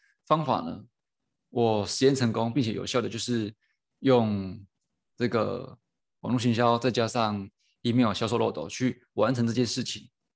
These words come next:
让它在网络上自动发生。然后当我要做销售的时候，不管是用影片销售，或者是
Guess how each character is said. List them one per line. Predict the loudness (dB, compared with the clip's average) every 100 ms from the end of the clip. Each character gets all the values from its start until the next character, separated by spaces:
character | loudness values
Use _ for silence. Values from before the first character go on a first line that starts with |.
| _ _
让 | -2 0
它 | 2
在 | 2
网 | 2
络 | 0
上 | -4
自 | -2
动 | -2 -2
发 | -4
生。 | -6 -12 -16 _ _ _ -10
然 | -2
后 | 2 2 0 -14 _ _
当 | 2 2
我 | 0 -2
要 | 0
做 | 0
销 | 2 0
售 | 2
的 | 0
时 | -2
候， |
不 | -2
管 | -2 -2
是 | -2
用 | -2 -2
影 | -6
片 | -4 -2
销 | -2 0
售， | 0 2
或 | 2
者 | 0
是 | 0 -2 -2